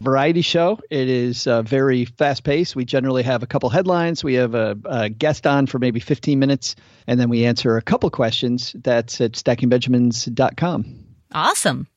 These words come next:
Speaker 1: And somebody we know is on our show every week.
Speaker 2: Ooh, and who is that?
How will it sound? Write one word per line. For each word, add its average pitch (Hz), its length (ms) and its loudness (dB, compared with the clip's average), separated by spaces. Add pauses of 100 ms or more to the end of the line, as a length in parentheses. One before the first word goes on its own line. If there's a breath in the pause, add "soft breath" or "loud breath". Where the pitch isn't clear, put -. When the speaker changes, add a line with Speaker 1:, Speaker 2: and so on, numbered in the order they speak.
(140)
Speaker 1:
And 147 320 4
somebody 180 760 0 (120)
we 147 200 -2
know 120 560 -4
is 135 180 0
on 131 160 2
our 127 120 2
show 123 420 2
every 117 220 -2
week. - 400 -8 (260)
Speaker 2:
Ooh, 170 680 -2
and 226 140 2
who 370 200 -4
is 220 200 -4
that? 190 420 -4